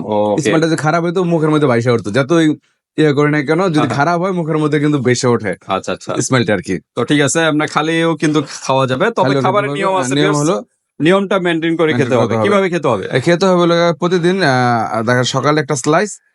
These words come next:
Speaker 2: আর, আহ, দুইবার আর কি খেতে হবে।
Speaker 1: সকালে
Speaker 2: এক-,
Speaker 1: এবং সন্ধ্যায়
Speaker 2: হ্যাঁ,
Speaker 1: এরকম
Speaker 2: সকালে
Speaker 1: খেতে
Speaker 2: এবং
Speaker 1: হবে।
Speaker 2: সন্ধ্যায় এক গ্লাস দুধের মধ্যে এক চামচ, এ, একটা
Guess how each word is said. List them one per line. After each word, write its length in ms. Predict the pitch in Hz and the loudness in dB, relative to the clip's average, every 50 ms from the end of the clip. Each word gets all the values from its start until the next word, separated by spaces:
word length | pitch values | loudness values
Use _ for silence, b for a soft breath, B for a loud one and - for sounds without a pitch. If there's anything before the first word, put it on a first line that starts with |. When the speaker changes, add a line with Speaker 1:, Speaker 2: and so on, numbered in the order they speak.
| _ _ _ _ - | _ _ _ _ -2
Speaker 2:
আর, 320 | 107 107 107 107 104 104 | 0 2 2 0 0 0
আহ, 80 | 113 - 113 117 117 113 110 117 131 | -2 -2 0 0 0 0 0 0 0
দুইবার 300 | 120 160 175 165 185 170 | 2 2 2 2 2 2
আর 80 | 147 127 | 0 -2
কি 80 | 113 110 | -2 -4
খেতে 200 | 120 123 95 120 | -4 -2 0 0
হবে। 300 | 120 113 117 165 214 208 - _ - - - | 0 2 2 0 0 -2 -4 _ -20 -6 -2
Speaker 1:
সকালে 320 | 160 165 - 202 202 202 | 0 0 2 2 2 0
Speaker 2:
এক-, 40 | 196 | 0
Speaker 1:
এবং 300 | 190 202 196 196 190 180 | 0 0 -2 -2 -2 -2
সন্ধ্যায় 400 | - 175 160 160 156 156 147 147 | -2 -2 0 0 0 0 0 -2
Speaker 2:
হ্যাঁ, 60 | 143 | -2
Speaker 1:
এরকম 140 | 139 131 127 | -2 -4 -2
Speaker 2:
সকালে 240 | 131 135 135 131 139 | 0 0 0 0 0
Speaker 1:
খেতে 100 | 139 139 | 0 0
Speaker 2:
এবং 120 | 117 107 | 0 0
Speaker 1:
হবে। 100 | 110 123 | 0 0
Speaker 2:
সন্ধ্যায় 320 | 147 139 135 143 170 170 | 0 0 0 0 0 0
এক 100 | 147 131 | 0 0
গ্লাস 180 | 127 135 131 123 | 0 0 0 2
দুধের 260 | 117 123 120 127 127 | 0 0 0 0 0
মধ্যে 240 | 135 147 147 147 180 | 0 0 0 0 0
এক 120 | 165 151 131 | -2 -2 -2
চামচ, 320 | - 135 123 127 123 - | -2 0 0 0 -2 -2
এ, 200 | - 98 110 107 | -2 0 0 0
একটা 300 | - 117 - - 117 113 | 0 -2 -2 -2 -2 -2